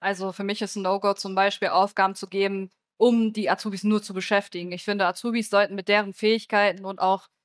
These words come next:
unter anderem vielleicht Skills, die sie jetzt entweder angeeignet haben oder deren Stärken, die sie schon mitbringen ins Unternehmen,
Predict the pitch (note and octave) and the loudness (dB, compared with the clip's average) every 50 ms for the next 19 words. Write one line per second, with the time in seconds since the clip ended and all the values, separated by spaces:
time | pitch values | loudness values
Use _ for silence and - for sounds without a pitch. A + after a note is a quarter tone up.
0 | _ _ - F#3+ A3 A#3 A3+ F3 E3+ F#3+ G3+ G#3 G#3 F#3+ G3 G3 G3 F#3 - G3 | _ _ -4 -2 -2 2 2 4 4 4 2 0 0 0 0 0 -2 -2 -2 -2
1 | F#3+ F#3+ - - - A3 G3+ G#3 G#3 - - G#3 F#3+ F3 G3 G3 F#3 - - G#3 | -2 -2 -2 -2 2 4 4 4 2 -2 -6 -8 -2 0 0 0 0 0 -4 -4
2 | G#3 G3+ F3+ D#3+ G3+ A#3+ B3 B3 B3 A#3+ B3 A#3+ - A#3 A3+ A3+ A#3 G3+ G3 F#3+ | 0 0 2 2 2 2 2 2 2 0 -2 0 2 2 2 2 2 -2 -2 -2
3 | F#3 F#3 F#3 F#3 F3+ - - - G#3+ G#3+ A3+ - G#3 F#3+ F#3 F3 F#3 - - F#3 | 0 0 0 0 -2 -4 -2 0 2 2 2 0 -4 -10 -10 -10 -10 -8 -8 -4
4 | F3+ G3+ A3+ - - G3 G3 G3 F#3 F#3 - E3 F#3 G3 F#3+ G3 G#3 G#3+ A3 | -2 -2 -2 -2 -2 -6 -4 -4 -6 -8 -8 -8 -8 -6 -4 -2 -2 -2 -2